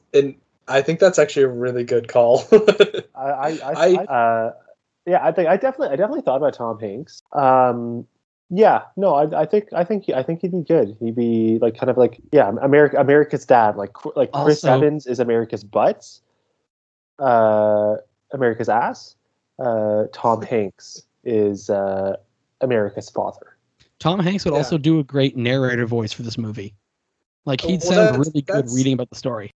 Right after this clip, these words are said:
Speaker 2: Yeah, well, he
Speaker 1: that
Speaker 2: played
Speaker 1: is an excellent, excellent point, 'cause I actually completely forgot that this character is the narrator as well, which actually, I don't know if it improves or worsens mine, but I, I will
Speaker 2: <laughs>
Speaker 1: watch this movie that I'm
Speaker 2: Yeah.
Speaker 1: about to make.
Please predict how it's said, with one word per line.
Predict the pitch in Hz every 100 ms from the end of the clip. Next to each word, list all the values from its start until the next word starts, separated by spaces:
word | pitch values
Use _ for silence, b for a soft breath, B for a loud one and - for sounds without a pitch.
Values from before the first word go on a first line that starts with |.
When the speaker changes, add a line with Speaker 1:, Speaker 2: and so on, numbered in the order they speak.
| -
Speaker 2:
Yeah, | 104
well, | 117
he | 113
Speaker 1:
that | 147
Speaker 2:
played | 220 208
Speaker 1:
is | 175
an | 156 -
excellent, | 135 - 151 135 123 - - _ _ _ _ -
excellent | 139 - 135
point, | 120 143 123
'cause | 143 139
I | 147 156 165
actually | 147 - 135
completely | 120 127 143 139 127
forgot | 131 135 120
that | 120
this | 127 123
character | 131 123 127
is | 123
the | 117
narrator | 113 120 120 110 104 104 b b b
as | 117 120
well, | 120 123 110
which | 123 123 b b _ _
actually, | 143 156 - 175 156 -
I | 147
don't | 170 190
know |
if | 185
it | 190
improves | 160 139 156 156 190 190
or | 156 139
worsens | 131 139 143 170 170 160 180
mine, | 170 175 196 175
but | 131 -
I, | 139 139 135 127 139
I | 147
will | 151 160 147
Speaker 2:
<laughs> |
Speaker 1:
watch | 131 131 -
this | 156 -
movie | 165 156 143
that | 147
I'm | 143
Speaker 2:
Yeah. |
Speaker 1:
about | 113 143 143
to | 139
make. | 135 135 -